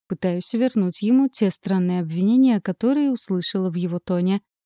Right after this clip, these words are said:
Но на деле голос ломается, и я с трудом сдерживаю слезы. Удар ладонью, который Самсонов принимает в грудь, невольно задевает и меня. Вибрируя по моему плечу,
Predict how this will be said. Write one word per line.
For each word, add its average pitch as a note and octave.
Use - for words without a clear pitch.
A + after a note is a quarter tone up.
Но G#3
на F3+
деле F#3
голос F#3
ломается, F#3+
и A3
я F#3
с -
трудом F#3
сдерживаю F3
слезы. F#3
Удар G#3
ладонью, F3
который D4
Самсонов F#3+
принимает F#3
в E3+
грудь, F3+
невольно F#3+
задевает F3+
и G#3+
меня. A3+
Вибрируя F#3
по F#3+
моему F#3
плечу, G3